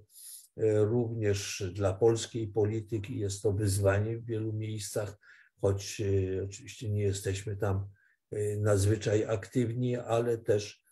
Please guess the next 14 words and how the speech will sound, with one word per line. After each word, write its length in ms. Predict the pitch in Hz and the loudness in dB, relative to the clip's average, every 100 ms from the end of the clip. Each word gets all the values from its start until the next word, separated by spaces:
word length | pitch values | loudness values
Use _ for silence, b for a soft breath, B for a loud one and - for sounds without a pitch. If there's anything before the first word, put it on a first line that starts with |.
| _ - | _ -4
w 140 | 101 | 2
ramach 360 | 107 101 107 98 | 4 4 2 -2
wspólnej 500 | - 117 107 101 101 | -4 0 2 2 0
polityki 640 | 101 98 101 104 98 98 | 0 2 0 -2 -6 -4
bezpieczeństwa 920 | 95 98 - 101 98 95 98 - 104 | -4 -6 -6 -6 -2 -4 -6 -4 -2
Zachodu, 600 | 101 95 - 101 85 82 | 0 -2 0 -2 0 -4
a 200 | 85 - | -4 -6
z, 220 | - - _ _ _ _ | -8 -18 _ _ _ _
e, 380 | 110 113 113 117 | 0 2 4 2
w 60 | 110 | 0
związku 380 | 123 107 95 104 | 0 -2 -2 -2
z 80 | |
interesami 760 | 104 117 107 104 101 107 98 101 | -2 0 2 2 2 0 0 2
gospodarczymi, 1000 | 104 98 - 101 101 101 - 95 98 101 | 0 -2 -2 2 2 2 -2 -2 -2 -4